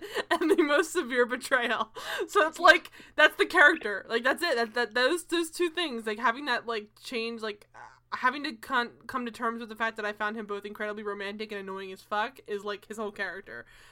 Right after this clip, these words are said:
So I find, I find him to be mostly enjoyable in other things I've watched.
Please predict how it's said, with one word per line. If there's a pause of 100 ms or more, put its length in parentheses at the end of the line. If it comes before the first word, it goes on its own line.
So
I
find, (460)
I
find
him (200)
to
be
mostly
enjoyable
in
other
things
I've
watched.